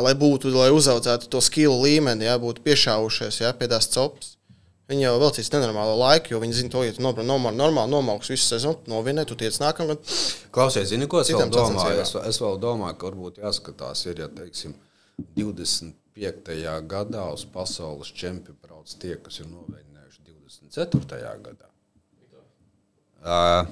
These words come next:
Speaker 2: nu, kas ir novinējuši divdesmit ceturtajā gadā, tie brauc uz pasaules čempi divdesmit piektajā gadā, jo ir, ir, Latvijas čempis ir tas vien posms, nu, kad tie posmi ir. Pasaules čemps ir rudenī.
Speaker 1: Jā.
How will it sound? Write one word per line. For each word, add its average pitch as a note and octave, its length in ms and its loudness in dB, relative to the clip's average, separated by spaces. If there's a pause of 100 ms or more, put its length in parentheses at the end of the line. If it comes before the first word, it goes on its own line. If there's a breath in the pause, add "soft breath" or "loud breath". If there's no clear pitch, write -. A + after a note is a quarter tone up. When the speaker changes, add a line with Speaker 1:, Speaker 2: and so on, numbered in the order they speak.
Speaker 2:
nu, C#3 220 2
kas - 240 0
ir F#2+ 80 2
novinējuši F#2 560 2
divdesmit G#2 480 -2
ceturtajā D2+ 540 0
gadā, C#2+ 380 -4
tie C#3 260 0
brauc D3+ 280 -2
uz F#2 140 -12
pasaules A2+ 500 0
čempi D#3 520 -2 (420)
divdesmit B2+ 480 -6
piektajā C#2+ 520 2
gadā, C#2+ 440 -6
jo F#2 340 0
ir, F#2+ 360 0
ir, G2 240 0 (400)
Latvijas A2+ 420 -2
čempis A#2 460 -2
ir E2+ 120 -4
tas - 240 -12
vien E2+ 240 -6
posms, - 460 -8
nu, C#3 160 -8
kad - 240 -6
tie D#2+ 160 -2
posmi E2+ 400 -4
ir. D2 80 -10 (1200 soft breath)
Pasaules C3 320 4
čemps C#3+ 260 0
ir A2 80 0
rudenī. D#2 440 2
Speaker 1:
Jā. A#2+ 240 -2